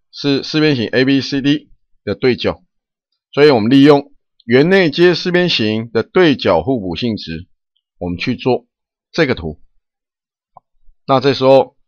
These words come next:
四边形A B C D是这个圆的圆内接四边形，那对角是互补的，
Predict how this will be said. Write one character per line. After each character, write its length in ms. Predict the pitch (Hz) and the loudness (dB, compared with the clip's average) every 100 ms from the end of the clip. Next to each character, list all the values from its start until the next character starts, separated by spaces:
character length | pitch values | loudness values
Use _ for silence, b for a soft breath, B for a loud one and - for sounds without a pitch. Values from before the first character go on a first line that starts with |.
| _ - | _ -10
四 180 | - | -2
边 140 | 156 147 | 0 0
形 120 | 117 | 0
A 140 | 123 | -2
B 140 | 131 135 | 0 -2
C 180 | 139 131 | -2 -2
D 280 | 143 147 _ _ _ _ | -2 -4 _ _ _ _
是 440 | - - 135 - _ _ _ _ _ _ _ _ _ - | -12 -4 -4 -4 _ _ _ _ _ _ _ _ _ -2
这 200 | 196 180 | 0 2
个 120 | 165 | 0
圆 280 | 104 98 101 | 0 0 2
的 300 | 104 98 - | 0 0 -6
圆 220 | - 104 120 | -6 -2 0
内 200 | 135 120 | 0 0
接 380 | 123 131 135 - | 2 2 0 -6
四 220 | - 120 | -10 -4
边 180 | 110 113 | -2 -4
形， 280 | 98 78 - _ _ _ _ _ _ _ _ - | -6 -10 -16 _ _ _ _ _ _ _ _ -4
那 180 | 127 117 | 0 0
对 320 | - 175 131 | 2 2 0
角 360 | - 92 69 _ _ | 0 -2 -2 _ _
是 240 | - 120 | -10 -8
互 240 | 101 127 98 | -6 -6 -8
补 160 | 76 | -10
的， 220 | 104 69 | -10 -10